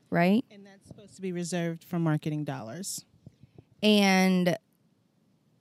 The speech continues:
Speaker 1: make sure you have a strategy before you spend money. Like, don't be stupid like me.
Speaker 2: Don't do it blind. <laughs>
Speaker 1: No.
Speaker 2: Do not do it blind.
Speaker 1: And if y-,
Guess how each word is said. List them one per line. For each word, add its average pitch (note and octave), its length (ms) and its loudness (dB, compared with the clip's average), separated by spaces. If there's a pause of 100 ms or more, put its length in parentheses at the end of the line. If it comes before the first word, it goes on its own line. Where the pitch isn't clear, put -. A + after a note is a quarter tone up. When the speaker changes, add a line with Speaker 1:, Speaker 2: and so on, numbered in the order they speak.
(600)
Speaker 1:
make G#3+ 240 4
sure A#3 180 0
you A3 80 2
have G#3+ 160 0
a G3+ 40 0
strategy F3 580 -4
before E3+ 440 -4
you E3 320 -6
spend E3 400 -4
money. E3 460 0
Like, F3 240 0
don't F3+ 180 2
be F3 120 0
stupid D#3+ 360 -6
like D3+ 240 -4
me. D#3+ 340 0 (220)
Speaker 2:
Don't C#4 240 -6
do C4+ 120 -8
it B3+ 160 -6
blind. G#3 520 -8
<laughs> D#5+ 300 -14
Speaker 1:
No. B4+ 180 -6 (160)
Speaker 2:
Do A3 160 0
not G3+ 180 -6
do G3 120 -12
it F3+ 80 -18
blind. E3 400 -2 (260)
Speaker 1:
And G3+ 260 4
if F#3+ 260 2
y-, G#3 120 -4